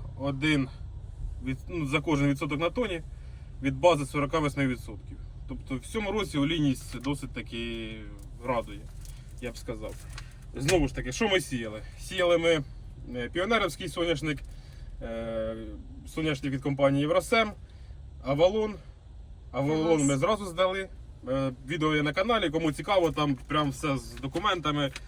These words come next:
Speaker 1: точна врожайність, е, все по правді, без, е, прикрас і так далі. Авалон дав у нас дві тони на цей рік. Я думаю, непоганий показник, е, враховуючи ті опади, які були, е, цього року.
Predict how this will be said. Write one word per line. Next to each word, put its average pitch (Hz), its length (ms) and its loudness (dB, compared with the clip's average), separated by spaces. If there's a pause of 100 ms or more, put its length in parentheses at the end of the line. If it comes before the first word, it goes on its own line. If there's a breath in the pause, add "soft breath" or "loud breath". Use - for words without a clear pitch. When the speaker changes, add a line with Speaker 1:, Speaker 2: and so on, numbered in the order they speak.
(360 loud breath)
Speaker 1:
точна 156 280 2
врожайність, 147 840 2
е, 120 40 -10 (300)
все 139 300 2 (160)
по 127 120 -4
правді, 131 480 2
без, 123 560 -4
е, 113 160 -10
прикрас 135 380 2
і 120 40 -10
так 104 180 -8
далі. 101 240 -8 (540 loud breath)
Авалон 165 380 6
дав 151 160 8
у - 40 8
нас 135 120 10
дві 139 160 4
тони 156 360 6 (180)
на 127 280 2
цей 131 200 0
рік. 107 160 -8 (480)
Я 147 100 -2
думаю, 151 240 4
непоганий 139 520 4 (600 soft breath)
показник, 147 500 4 (1300)
е, 110 260 -8
враховуючи 131 600 0
ті - 160 0
опади, 135 380 4
які 123 220 0
були, 123 300 0 (640 soft breath)
е, 113 220 -6
цього 143 300 2
року. 113 340 -6